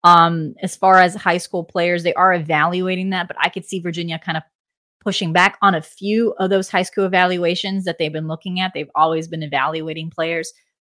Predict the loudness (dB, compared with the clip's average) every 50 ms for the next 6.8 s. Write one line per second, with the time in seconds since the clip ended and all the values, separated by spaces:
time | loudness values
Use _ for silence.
0 | -4 -2 0 2 4 2 2 2 0 -2 -2 0 2 2 2 2 2 -2 -4 -2
1 | 0 0 2 2 2 4 4 6 4 4 4 4 2 2 2 -2 -6 -4 -2 -2
2 | -2 0 0 0 2 2 4 2 2 0 -2 -8 -8 -6 -4 -4 -2 -2 -2 -2
3 | -2 -2 -4 -4 -4 -6 -10 -6 -4 -2 -2 -2 -4 -6 -8 -8 -8 -6 -6 -4
4 | 0 0 2 0 0 -2 _ _ _ _ _ -8 -8 -4 -2 0 0 2 2 2
5 | 2 2 2 0 -2 -2 -2 0 0 -2 -4 -4 -6 -6 -6 -6 -6 -6 -6 -6
6 | -8 -10 -10 -10 -6 -4 -4 -4 -4 -4 -4 -2 -2 -2 -2 -4